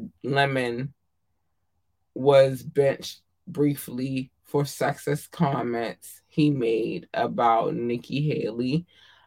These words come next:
um, when, um, when he said he, she was no longer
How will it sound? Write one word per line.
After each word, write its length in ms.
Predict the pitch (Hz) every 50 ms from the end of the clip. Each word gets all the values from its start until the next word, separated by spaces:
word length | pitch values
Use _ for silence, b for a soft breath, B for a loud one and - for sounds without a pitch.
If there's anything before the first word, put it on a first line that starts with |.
| b -
um, 580 | - 139 139 135 135 131 131 127 127 127 127 127
when, 760 | 127 123 127 127 123 123 123 123 123 123 123 120 123 135 135 - _ _ _ _ _ _ _ _ _ _ _ _ _ _ _ _ _ _ _ _ _ _
um, 480 | 123 139 139 135 131 123 120 131 143 - _ _ _ _
when 480 | 143 143 151 151 147 139 127 131 147 - _ _
he 280 | _ - 180 175 170 175
said 680 | - - - - - 170 170 170 165 160 156 143 - -
he, 640 | 165 156 165 151 143 143 143 139 139 135 131 - -
she 400 | - - - - 208 196 190 175
was 240 | 165 170 160 143 135
no 340 | 143 151 151 143 139 143 147
longer 880 | 151 151 143 139 131 127 123 120 120 123 123 123 120 120 123 135 147